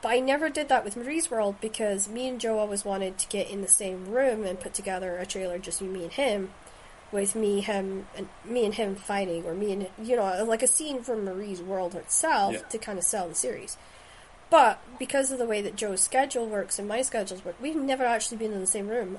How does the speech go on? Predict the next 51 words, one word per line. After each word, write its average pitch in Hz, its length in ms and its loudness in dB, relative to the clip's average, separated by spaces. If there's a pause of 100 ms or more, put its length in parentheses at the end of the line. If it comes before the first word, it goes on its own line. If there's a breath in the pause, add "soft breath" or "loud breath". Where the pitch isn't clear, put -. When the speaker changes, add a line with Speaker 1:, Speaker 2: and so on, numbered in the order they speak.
Speaker 1:
or 226 100 2
in 240 140 0
the 208 40 -4
same 202 220 2
country 294 400 -6
at 196 100 -8
the - 60 -4
same 190 220 -2
time. 226 260 -4
Speaker 2:
No. - 60 -4
Speaker 1:
Well, 302 160 4
no, 349 160 4
we've 269 120 0
been 381 120 4
in 403 100 4
the 381 80 4
same 330 180 2
country, 269 280 0
we've 185 160 -6
just 254 160 -4
not 240 160 2
been 226 160 -4
in 185 100 -4
the 180 80 -6
same 180 320 -2
room 254 180 -2
together. - 320 -8 (920 loud breath)
So 247 500 4 (400)
it's 233 240 2
never 262 480 2
worked 220 340 0
out, 226 280 -2 (540)
if 214 160 -4
you 220 60 -6
get 196 180 -6
my 185 80 -12
drift. - 380 -16 (340)
Speaker 2:
Yeah. - 120 -6
Speaker 1:
Whereas, 226 640 4 (240)
um, 196 520 0 (840)
I'm 226 200 2
hoping 269 460 0 (240)
with 202 240 2
me 233 200 -2
and 214 100 0
him 202 220 -2
being 208 240 0
in 185 100 -2
the 185 60 -6
same 185 300 0
room, 202 320 0